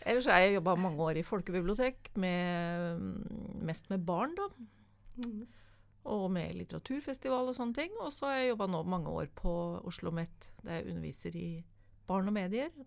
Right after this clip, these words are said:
Speaker 1: og litteratursosiologi.
Speaker 2: Mhm. Veldig spennende fagområder, og veldig relevant for skolebibliotek, begge deler.
Speaker 1: Mhm.
Speaker 2: Mhm. Men du hadde ikke så mye erfaring med skolebibliotek da vi begynte med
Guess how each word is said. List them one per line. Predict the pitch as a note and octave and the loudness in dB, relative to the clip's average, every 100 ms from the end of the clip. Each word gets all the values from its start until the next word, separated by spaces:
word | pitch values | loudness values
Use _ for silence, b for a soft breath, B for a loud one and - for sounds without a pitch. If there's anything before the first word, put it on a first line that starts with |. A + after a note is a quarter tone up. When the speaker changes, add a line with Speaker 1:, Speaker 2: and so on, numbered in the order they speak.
| - - | -20 -16
Speaker 1:
og | - G3+ G#3 G#3+ | -8 -6 -6 -6
litteratursosiologi. | G3 A3 A3 - F3 - D#3+ - F#3 D#3 D3+ F#3 - - - - - - - - | -8 -10 -10 -10 -12 -10 -12 -10 -10 -8 -10 -14 -20 -20 -20 -20 -20 -20 -18 -10
Speaker 2:
Mhm. | A#3 A3+ F#3 A#3+ - - - - - | -8 -6 -8 -10 -14 -20 -20 -20 -10
Veldig | G#3+ G3 F#3+ F#3+ G3 G3+ | -6 -6 -6 -6 -6 -6
spennende | - G#3+ F#3+ G3+ G3 | -4 -4 -4 -6 -8
fagområder, | - G3+ F#3+ G3+ G3+ G#3 D4 | -6 -6 -6 -8 -6 -2 0
og | B3 A3 | 0 -2
veldig | G3 F3+ G3 | -4 -4 -4
relevant | G#3+ A3 F#3+ F#3+ F#3 | -2 -4 -4 -6 -8
for | - G3 | -6 -6
skolebibliotek, | - F#3+ G3+ F3 G3 G3+ G3+ | -4 -6 -6 -10 -8 -8 -6
begge | F#3+ | -8
deler. | E3+ G#3 D4+ - B B | -6 -6 -6 -6 B B
Speaker 1:
Mhm. | G#3 E3 D#3+ C#4 - | 0 0 -4 -10 -10
Speaker 2:
Mhm. | A3+ A3+ G3 D4 - b b b | -6 -4 -4 -6 -12 b b b
Men | B3 C4 C#4 C#4 G3+ | 0 2 4 2 0
du | C#4 | 0
hadde | A4 F#4+ | 2 2
ikke | D#4+ | 0
så | - B3+ B3+ B3+ | 2 4 4 4
mye | B3+ B3+ A#3 G3 G3 G3+ G#3 b b b b - | 2 2 2 0 0 0 -4 b b b b -8
erfaring | G#3+ A3 G3 G3+ | -4 -4 -4 -4
med | G#3 G#3 | -4 -4
skolebibliotek | G#3 G#3 G#3 F3 - F#3+ - | -6 -6 -6 -8 -8 -10 -8
da | F#3+ | -8
vi | G3+ | -6
begynte | G3 G3 G#3+ F#3 E3 - G3 | -6 -4 -4 -4 -6 -10 -6
med | F3+ F#3+ | -4 -6